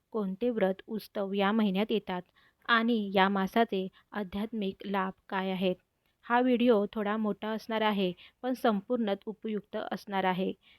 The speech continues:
म्हणून शेवटपर्यंत नक्की पहा. श्रावण मास कधीपासून सुरू होतो? यंदा श्रावण मास सुरू होतो आहे अकरा जुलै दोन हजार पंचवीस शुक्रवारपासून आणि संपणार नऊ ऑगस्ट दोन हजार पंचवीस शनिवार रोजी.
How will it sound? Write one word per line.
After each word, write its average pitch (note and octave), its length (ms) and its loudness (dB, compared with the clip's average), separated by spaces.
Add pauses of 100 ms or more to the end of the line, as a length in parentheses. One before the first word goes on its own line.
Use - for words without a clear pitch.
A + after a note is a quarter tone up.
(140)
म्हणून A3 380 0
शेवटपर्यंत G#3 880 0
नक्की G3+ 420 -4
पहा. F#3+ 340 -8 (480)
श्रावण B3+ 500 4
मास F#3+ 340 4
कधीपासून G#3+ 640 -4
सुरू G#3 240 0
होतो? F#3+ 360 -4 (320)
यंदा A#3+ 540 4
श्रावण G3+ 560 2 (320)
मास G3 360 -4
सुरू G#3+ 240 4
होतो A3 280 2
आहे F#3+ 320 -2
अकरा G3 360 -4
जुलै G3+ 300 0
दोन G3 220 0
हजार G3 300 0
पंचवीस G#3 420 -6
शुक्रवारपासून G3+ 920 -4 (380)
आणि G#3+ 220 -6
संपणार G#3 640 -2 (320)
नऊ A3+ 300 0
ऑगस्ट G3+ 420 0
दोन G#3 180 2
हजार G3+ 240 0
पंचवीस G3+ 440 -6
शनिवार F#3 480 -2
रोजी. F#3 320 -4